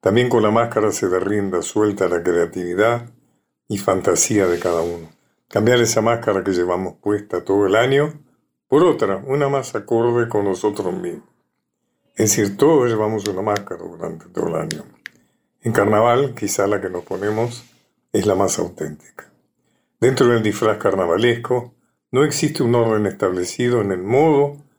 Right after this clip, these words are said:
y en la forma de disfrazarse, pero sí surgen con el paso del tiempo una serie de figuras y personajes que en cada lugar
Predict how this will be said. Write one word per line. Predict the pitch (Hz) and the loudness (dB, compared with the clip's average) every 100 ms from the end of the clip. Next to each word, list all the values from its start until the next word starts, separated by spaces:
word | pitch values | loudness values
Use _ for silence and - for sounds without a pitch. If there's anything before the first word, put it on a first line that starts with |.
| _ _ _ | _ _ _
y | 107 | -4
en | 98 | -2
la | 90 | 0
forma | - 117 113 98 | 2 2 2 0
de | 92 | -2
disfrazarse, | 82 - 87 - 110 82 - - _ _ _ _ _ _ | -6 -6 -6 0 -2 -2 -6 -14 _ _ _ _ _ _
pero | 113 117 | 0 2
sí | 143 | 2
surgen | 165 196 175 180 156 | 2 2 2 0 2
con | 139 120 | 2 2
el | 113 | 0
paso | 139 143 139 117 | 0 2 0 -2
del | 107 | -2
tiempo | 123 123 120 120 123 - _ _ _ _ | -2 -2 -2 -4 -4 -12 _ _ _ _
una | 131 131 | 0 2
serie | 117 127 117 110 | 2 2 2 2
de | 98 | 0
figuras | - 107 120 120 120 117 - _ _ _ | -2 0 2 2 0 -2 -12 _ _ _
y | - 101 | -10 -2
personajes | 101 92 101 107 107 - 107 | -2 -2 -2 -2 -2 -2 -4
que | - | -2
en | 87 | -6
cada | - 117 113 | 0 2 2
lugar | 95 95 95 95 95 | 2 0 2 2 0